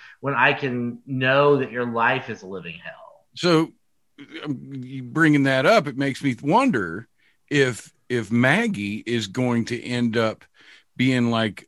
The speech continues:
Speaker 2: like, I worked in a deli when I was a kid, and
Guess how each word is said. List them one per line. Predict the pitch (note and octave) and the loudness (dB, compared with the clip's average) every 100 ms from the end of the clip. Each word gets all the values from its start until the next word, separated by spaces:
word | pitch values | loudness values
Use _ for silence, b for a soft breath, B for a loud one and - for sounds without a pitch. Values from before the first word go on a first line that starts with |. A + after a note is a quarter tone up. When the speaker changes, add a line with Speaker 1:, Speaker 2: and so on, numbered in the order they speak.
| _ | _
Speaker 2:
like, | G#2 A2 - - | -4 -4 -4 0
I | C#3 | 0
worked | B2 C3+ B2 C3 | 2 2 2 0
in | A#2 | -2
a | |
deli | F#2 D#2+ A2 G#2+ G2 E2 | -4 0 2 2 0 -6
when | E2 G2 | -8 -6
I | F#2+ G2 | -4 -4
was | F#2 | -6
a | F#2 | -8
kid, | - A2+ G2 F2 D#2 - _ _ | -8 -4 -4 -4 -10 -18 _ _
and | - G#2 G2 F2+ | -8 -4 -4 -6